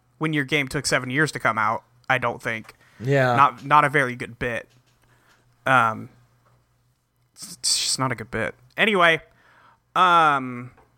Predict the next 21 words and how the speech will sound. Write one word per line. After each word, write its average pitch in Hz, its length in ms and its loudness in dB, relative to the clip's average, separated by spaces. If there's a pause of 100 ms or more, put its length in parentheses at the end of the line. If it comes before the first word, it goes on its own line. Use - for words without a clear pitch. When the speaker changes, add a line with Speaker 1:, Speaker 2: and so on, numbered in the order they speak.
(580)
Speaker 1:
I - 80 -8
think 233 200 -2
that's, - 240 2
like, - 260 2
basically 139 540 2
all 127 220 6
I've 123 120 -2
done 117 200 0
this 113 160 -6
week 110 200 -6
is - 180 -4
those 120 220 -4
two 143 160 0
things. 175 480 0 (1120)
Um, 127 300 -2
Pokemon 175 340 4
was 143 120 -4
definitely 135 540 -6 (100)
the 127 60 -18
better 151 240 2
game, 117 420 -12